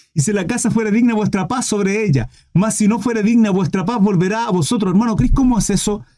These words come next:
Habrá incomodidad. Usted sentirá algo ahí, hermano, incómodo,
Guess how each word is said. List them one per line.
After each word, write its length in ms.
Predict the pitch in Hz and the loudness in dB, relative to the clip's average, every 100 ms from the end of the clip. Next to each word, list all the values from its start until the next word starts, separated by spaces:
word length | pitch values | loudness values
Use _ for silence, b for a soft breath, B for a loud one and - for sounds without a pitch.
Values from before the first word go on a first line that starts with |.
| b b 131 | b b 0
Habrá 200 | 151 190 | 2 2
incomodidad. 580 | 143 165 156 151 127 - _ _ _ _ _ _ | 0 0 2 0 -2 -4 _ _ _ _ _ _
Usted 180 | 131 185 | -6 -2
sentirá 540 | - 151 165 175 175 | 2 2 2 -2 0
algo 180 | 175 160 | 0 2
ahí, 100 | 160 | 2
hermano, 300 | 151 165 160 | 2 0 2
incómodo, 720 | 147 127 185 196 190 185 185 | 2 2 2 2 2 2 -2